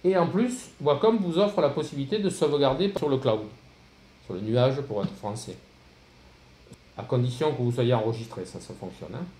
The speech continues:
Euh, sauvegarder sur le cloud, restaurer à partir d'un élément qui est sur le cloud, et gérer les paramètres, euh, stockés dans le cloud. D'accord ? Une sécurité plus plus, comme on dit, c'est de sauvegarder sur votre disque et de faire aussi une sauvegarde sur le cloud,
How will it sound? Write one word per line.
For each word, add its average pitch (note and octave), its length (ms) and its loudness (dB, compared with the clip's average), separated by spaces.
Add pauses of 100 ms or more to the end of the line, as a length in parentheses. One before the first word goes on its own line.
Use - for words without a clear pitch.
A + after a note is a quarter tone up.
(360)
Euh, G#2+ 180 -4
sauvegarder B2+ 800 2
sur G2+ 160 -6
le G2+ 60 -4
cloud, F#3+ 400 4
restaurer C3+ 480 4
à B2 80 6
partir A#2 340 0
d'un G#2+ 160 -4
élément A2 320 -4
qui A2+ 120 -8
est - 20 -12
sur - 140 -8
le F#2+ 60 -6
cloud, D3 280 0 (680)
et D#3 280 -2
gérer A2+ 260 0
les D3 60 4
paramètres, A#2+ 360 -2 (220)
euh, F#2+ 240 -4
stockés G2+ 340 -6
dans A2+ 120 -2
le F2+ 80 -8
cloud. E2 180 -14 (460)
D'accord ? F#3 480 -2 (480)
Une A#2+ 320 4
sécurité A#2+ 600 -2
plus C3 220 -4
plus, B3 300 -2
comme A2+ 180 -2
on G#2+ 60 -6
dit, E3 180 -2
c'est A#2+ 180 -8
de G#2+ 80 -6
sauvegarder A2+ 500 -2
sur A2+ 140 -8
votre G2 200 -8
disque - 300 -10 (180)
et A#2+ 60 -4
de G2 100 -8
faire F2+ 180 -10
aussi F#2 200 -12
une D3+ 100 -6
sauvegarde A2+ 420 -8
sur - 100 -10
le A#2 80 -6
cloud, B2 220 -8